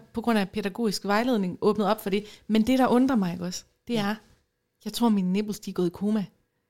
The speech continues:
Speaker 1: Fordi jeg kunne ikke mærke noget. Jeg kunne ikke engang mærke, da hun gjorde det.
Speaker 2: Nej.
Speaker 1: De er
Speaker 2: Nej.
Speaker 1: blevet, de er blevet bedøvet. Jeg ved ikke, hvad der er sket.
Speaker 2: Nej, det vil jeg også sige. Øhm, det, det er altså noget andet i sådan en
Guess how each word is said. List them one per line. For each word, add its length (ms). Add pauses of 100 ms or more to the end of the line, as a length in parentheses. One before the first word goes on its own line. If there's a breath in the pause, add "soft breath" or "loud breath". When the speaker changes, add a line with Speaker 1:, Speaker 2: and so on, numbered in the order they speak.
(280)
Speaker 1:
Fordi 220 (320)
jeg 60
kunne 120
ikke 140
mærke 360
noget. 220 (720 loud breath)
Jeg 80
kunne 140
ikke 80
engang 180
mærke, 280
da 40
hun 160
gjorde 300
det. 80 (160)
Speaker 2:
Nej. 140 (580)
Speaker 1:
De 60
er 0
Speaker 2:
Nej. 80
Speaker 1:
blevet, 420
de 60
er 40
blevet 180
bedøvet. 460
Jeg 100
ved 100
ikke, 100
hvad 100
der 60
er 40
sket. 360 (140)
Speaker 2:
Nej, 180 (100)
det 100
vil 80
jeg 100
også 140
sige. 420
Øhm, 640 (640)
det, 180
det 80
er 120
altså 180
noget 160
andet 240
i 60
sådan 140
en 40